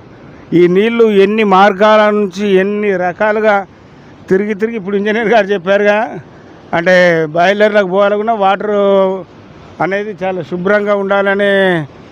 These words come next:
చెప్తున్నారు. ఇక్కడ పెద్ద ఉంది చూడండి, మరి ఇదేంటో దగ్గరికి పోయి చూద్దాము.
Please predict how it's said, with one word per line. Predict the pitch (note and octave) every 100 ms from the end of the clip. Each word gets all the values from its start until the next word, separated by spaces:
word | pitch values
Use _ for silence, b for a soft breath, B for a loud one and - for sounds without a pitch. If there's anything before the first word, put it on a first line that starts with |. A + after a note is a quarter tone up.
| - - -
చెప్తున్నారు. | F3+ - G#3+ A3+ B3 C#4+ E4 - - - -
ఇక్కడ | F3+ F3 G#3+
పెద్ద | F#3+ F3+ F#3 A3 G#3+ G3 F#3+ F#3
ఉంది | G3+
చూడండి, | G3 G3 G#3 G#3+ A3+
మరి | A3+ G3+ G3+
ఇదేంటో | G#3 G3+ A3+ G#3 G3 E3+
దగ్గరికి | F3 F#3 C4 G#3+
పోయి | A3+ F3+
చూద్దాము. | G#3 G3+ G#3+ B3